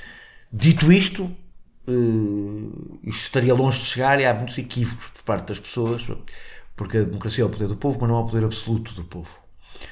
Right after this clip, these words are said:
Significa a democracia, depois de ser o poder do povo, é um conjunto de regras.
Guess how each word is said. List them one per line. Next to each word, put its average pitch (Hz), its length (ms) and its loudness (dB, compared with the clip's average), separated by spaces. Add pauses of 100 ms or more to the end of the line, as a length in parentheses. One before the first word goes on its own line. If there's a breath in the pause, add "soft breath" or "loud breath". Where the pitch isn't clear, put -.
(140 loud breath)
Significa 90 440 -6
a - 20 0
democracia, 104 440 -2
depois 139 400 4
de - 100 -6
ser 87 160 -4
o 87 40 -10
poder 107 240 -4
do 117 120 -8
povo, 151 340 -4 (560)
é 120 100 2
um 110 140 2
conjunto 120 920 6 (760 loud breath)
de 107 320 -2
regras. 156 1040 6